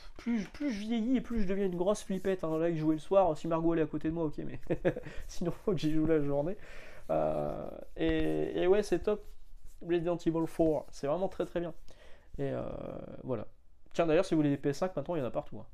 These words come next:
Vous pouvez y aller, hein. Vous pouvez rejoindre, euh, les gens de bon goût. <laughs> Tu parles, c'est juste une P S quatre, euh, virgule cinq. Il n'y a rien d'original dedans.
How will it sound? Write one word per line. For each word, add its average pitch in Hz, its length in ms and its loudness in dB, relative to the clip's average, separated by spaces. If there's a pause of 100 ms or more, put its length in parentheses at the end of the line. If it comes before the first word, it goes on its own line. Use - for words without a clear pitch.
(720)
Vous - 40 -8
pouvez 143 180 0
y 143 60 2
aller, 151 140 0
hein. 104 80 -6
Vous - 180 -10
pouvez 151 180 6
rejoindre, 156 540 6
euh, 131 540 -2 (520)
les 147 140 -2
gens 156 120 0
de 151 60 0
bon 139 120 -4
goût. 147 220 -4 (640)
<laughs> - 920 4
Tu - 180 0
parles, 160 460 8 (280)
c'est 190 220 0
juste 180 140 -2
une 185 140 -2
P 180 140 6
S 170 220 4
quatre, 165 420 6
euh, 156 600 6
virgule 156 380 4
cinq. 180 340 -4 (340)
Il 156 40 -2
n'y 156 60 4
a 147 80 4
rien 165 200 2
d'original 160 520 2
dedans. 147 200 -6